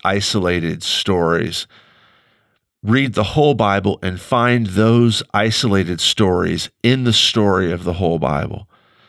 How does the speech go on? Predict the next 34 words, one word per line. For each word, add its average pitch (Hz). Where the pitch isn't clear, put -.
And 113
I'll 110
tell 143
you 123
why. 107
It's 104
because 107
it, 117
it 160
would 165
be 117
like, 95
you 110
know, 117
reading 98
a, 98
a 98
novel. 90
I'm -
tr-, -
trying 90
to 85
think 82
of 82
a 82
novel 80
here. 87
Uh, 85
uh, 90
like 101
Huckleberry 101
Finn 76
by, 85
um, 78